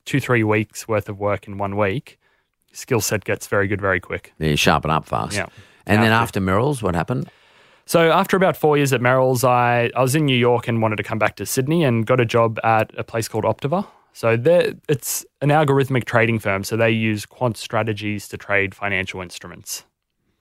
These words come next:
Speaker 2: Yeah, for, for example?
Speaker 1: For example, options in Hong Kong. They trade Hong Kong index, and they use sort of highly sophisticated strategies and infrastructure to go, "Okay, well, we think this one option is worth,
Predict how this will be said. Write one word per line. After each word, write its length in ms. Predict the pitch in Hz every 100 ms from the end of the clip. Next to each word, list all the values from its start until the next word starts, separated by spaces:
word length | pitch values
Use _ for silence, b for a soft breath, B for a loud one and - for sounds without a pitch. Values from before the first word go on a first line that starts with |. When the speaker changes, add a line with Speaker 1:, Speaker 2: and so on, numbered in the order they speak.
| _
Speaker 2:
Yeah, 240 | 80 69 53
for, 320 | - 98 73
for 140 | -
example? 440 | 87 71 67 107 113 _ _ - _
Speaker 1:
For 160 | - 147
example, 460 | 135 139 131 135
options 400 | 131 127 127 120
in 80 | 113
Hong 220 | 104 110
Kong. 440 | 104 143 143 139 131
They 140 | 107
trade 420 | - 117 110 104 -
Hong 160 | 117
Kong 200 | 107 104
index, 540 | 120 131 127 123 - 117
and 200 | 107 98 B B B B
they 120 | 131 135
use 840 | 135 131 131 127 123 123 117 - -
sort 160 | - 107
of 140 | 98 - _ _
highly 340 | - 131 135
sophisticated 1080 | 127 117 - 123 - 117 101 110 107 107 104
strategies 800 | - - 107 107 107 107 107 101
and 100 | 101
infrastructure 760 | 98 98 - - 104 - 107 98
to 400 | - 107 101 101 b b b
go, 100 | 113
"Okay, 220 | 110 110
well, 160 | 107 107
we 120 | 117
think 280 | - 110 -
this 180 | 101
one 140 | 104 98
option 260 | 95 -
is 180 | 95 92
worth, 400 | 101 95 95 -